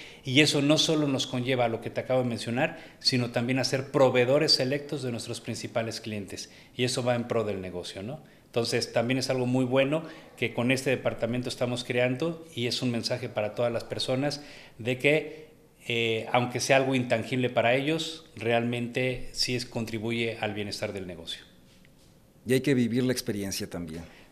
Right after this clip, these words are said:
Speaker 1: Hay que vivir la experiencia, exactamente.
Speaker 2: Amigos, pues sin duda que Risul tiene muy claro que la seguridad en la empresa es vital para nuestros colaboradores y usuarios, y por lo tanto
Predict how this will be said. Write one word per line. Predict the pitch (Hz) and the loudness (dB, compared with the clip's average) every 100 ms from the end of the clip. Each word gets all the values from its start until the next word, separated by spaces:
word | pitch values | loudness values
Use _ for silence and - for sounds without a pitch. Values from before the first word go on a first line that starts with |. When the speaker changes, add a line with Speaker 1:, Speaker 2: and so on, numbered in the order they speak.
| - - - | -20 -20 -12
Speaker 1:
Hay | - 113 | -6 -2
que | 120 | -2
vivir | 110 110 | 0 -2
la | 107 | -2
experiencia, | - 92 87 85 - - - - - - | -6 -10 -10 -12 -14 -18 -20 -20 -20 -12
exactamente. | 104 - 101 107 95 85 - - - - - - - - - - - - - - | -8 -6 -6 -6 -8 -8 -12 -20 -20 -20 -20 -20 -20 -20 -18 -16 -18 -20 -14 2
Speaker 2:
Amigos, | 151 180 185 | 8 10 10
pues | 185 160 | 8 6
sin | 151 | 8
duda | 156 196 190 | 10 12 12
que | 156 | 8
Risul | 131 120 156 | 6 4 4
tiene | 156 156 | 6 6
muy | 151 151 180 | 6 6 6
claro | 151 143 151 147 | 8 10 10 6
que | 135 | 6
la | 117 | 6
seguridad | - 107 107 127 143 | 4 0 4 6 8
en | 127 | 6
la | |
empresa | 104 131 139 151 147 - | 6 4 6 6 4 4
es | 170 160 | 4 6
vital | 160 - 170 185 180 | 2 10 10 10 6
para | 135 123 | 6 6
nuestros | 120 120 127 - | 6 4 2 0
colaboradores | 127 110 117 123 151 185 180 - | 4 4 6 6 6 6 4 2
y | 135 | 2
usuarios, | 123 131 117 110 98 - - | 2 6 6 4 -2 -6 -4
y | 139 | 0
por | 165 156 | 2 4
lo | 147 | 6
tanto | 202 208 214 | 6 8 6